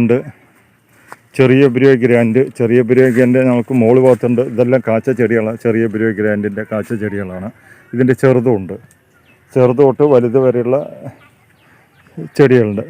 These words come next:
ഇതെല്ലാം മിയാസാക്കിൻ്റെ ചെടികളാണ്. മിയാസാക്കി നമ്മൾ ഒരുപാട് നട്ട് വെച്ചിട്ടുണ്ട്. ബ്രൂണേ കിങ് നട്ട്, ബ്രൂണേ കിങ് ഉണ്ട്.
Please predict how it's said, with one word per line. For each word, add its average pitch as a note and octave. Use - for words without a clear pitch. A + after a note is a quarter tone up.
ഇതെല്ലാം B2
മിയാസാക്കിൻ്റെ B2
ചെടികളാണ്. G#2+
മിയാസാക്കി A2+
നമ്മൾ A#2+
ഒരുപാട് A#2+
നട്ട് A#2+
വെച്ചിട്ടുണ്ട്. A2
ബ്രൂണേ A#2+
കിങ് B2
നട്ട്, A#2
ബ്രൂണേ B2
കിങ് A#2+
ഉണ്ട്. G#2+